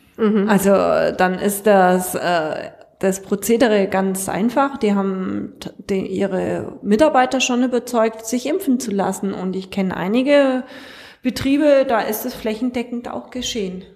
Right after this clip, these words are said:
Speaker 1: Das heißt, dass viele Betriebe einfach dieses
Speaker 2: Ja, ja,
Speaker 1: Problem
Speaker 2: das
Speaker 1: gar
Speaker 2: ist
Speaker 1: nicht haben, beziehungsweise dass sich gar nichts ändert jetzt im
Speaker 2: Nö,
Speaker 1: Moment.
Speaker 2: also das ist gar, wir haben eher ein anderes Problem. Durch den Lockdown sind so grundsätzlich, äh, die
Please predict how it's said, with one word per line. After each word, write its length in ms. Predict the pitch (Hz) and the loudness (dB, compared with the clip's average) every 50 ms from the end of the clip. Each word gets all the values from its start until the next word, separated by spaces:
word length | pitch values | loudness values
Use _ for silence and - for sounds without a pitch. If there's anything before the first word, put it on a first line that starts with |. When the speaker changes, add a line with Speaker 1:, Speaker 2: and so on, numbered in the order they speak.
| _ _ _ _ _ _ | _ _ _ _ _ _
Speaker 1:
Das 140 | - 196 - | -6 -4 0
heißt, 200 | 208 185 190 - | 2 0 2 2
dass 120 | - 185 - | 0 0 2
viele 200 | 220 196 190 185 | 2 2 4 2
Betriebe 320 | 185 180 - 202 190 160 | 2 0 0 0 0 0
einfach 240 | - 185 190 196 190 | 2 0 0 -2 -2
dieses 260 | - 185 185 180 180 | -4 -4 -4 -2 2
Speaker 2:
Ja, 140 | 240 233 226 | 4 4 4
ja, 320 | 220 208 190 180 180 185 190 | 4 4 2 0 0 2 0
Speaker 1:
Problem 280 | 202 190 190 190 190 | 0 4 4 4 4
Speaker 2:
das 60 | 185 | 4
Speaker 1:
gar 80 | 185 180 | 2 4
Speaker 2:
ist 40 | 185 | 4
Speaker 1:
nicht 160 | 185 220 - 214 | 2 2 2 2
haben, 200 | 190 190 208 208 | 2 4 4 4
beziehungsweise 500 | 196 - - 190 190 - 190 185 170 - | 2 2 2 0 4 4 4 4 4 2
dass 140 | 190 190 - | 0 0 0
sich 160 | 185 180 - | -4 -6 -4
gar 140 | - - - | -2 -2 -2
nichts 180 | 175 - - - | -2 -2 -4 -6
ändert 300 | - - - - 196 - | -6 -4 -4 -4 -4 -4
jetzt 240 | - - - - | -6 -6 -4 -2
im 100 | 254 254 | 2 2
Speaker 2:
Nö, 60 | 226 196 | 4 4
Speaker 1:
Moment. 340 | 185 202 196 196 202 190 - | 4 2 2 2 0 0 -2
Speaker 2:
also 200 | 214 214 185 185 | -2 -2 -2 -4
das 360 | 190 180 185 - - - - | -6 -8 -10 -14 -16 -14 -10
ist 520 | - - 190 190 - - - - - _ | -8 -8 -8 -8 -10 -14 -16 -16 -18 _
gar, 220 | _ - 185 185 - | _ -8 -8 -6 -6
wir 120 | - 185 185 - - - - - - - _ - | -8 -10 -12 -12 -16 -14 -14 -14 -14 -14 _ -2
haben 160 | 208 220 214 | 0 0 0
eher 260 | - - 214 220 226 | 2 2 4 4 4
ein 120 | 220 214 196 | 4 2 2
anderes 400 | 190 190 240 277 277 262 277 - | 2 2 4 4 2 2 0 -2
Problem. 480 | - 240 214 208 226 220 220 220 214 | -4 -2 0 2 4 4 4 4 4
Durch 200 | 208 202 202 202 | 2 2 2 0
den 400 | 202 208 196 190 185 185 180 - - - | -2 -2 -2 0 -2 -2 -4 -6 -8 -8
Lockdown 760 | 180 180 196 208 202 - - - 220 214 220 226 220 214 208 | -2 0 2 2 0 -2 -2 0 0 2 2 2 2 2 0
sind 360 | 214 202 190 190 185 190 - | 0 -2 -2 -2 -4 -8 -10
so 160 | - - 202 202 196 190 190 185 - | -6 -4 -2 0 0 -2 -4 -6 -8
grundsätzlich, 1000 | - - 226 294 311 294 285 214 196 196 - - 226 208 185 180 185 - - - - | -2 2 4 4 4 4 4 2 2 2 -2 -4 -2 -2 -2 -2 -4 -8 -12 -8 -4
äh, 240 | 175 175 175 - - - - - - - - _ _ _ _ _ _ _ _ - | -2 -2 -2 -2 -4 -8 -12 -14 -16 -18 -20 _ _ _ _ _ _ _ _ -6
die 720 | 185 185 185 180 180 175 175 175 170 170 156 - - - | -4 -2 -2 -2 -2 -4 -6 -8 -8 -8 -12 -12 -14 -18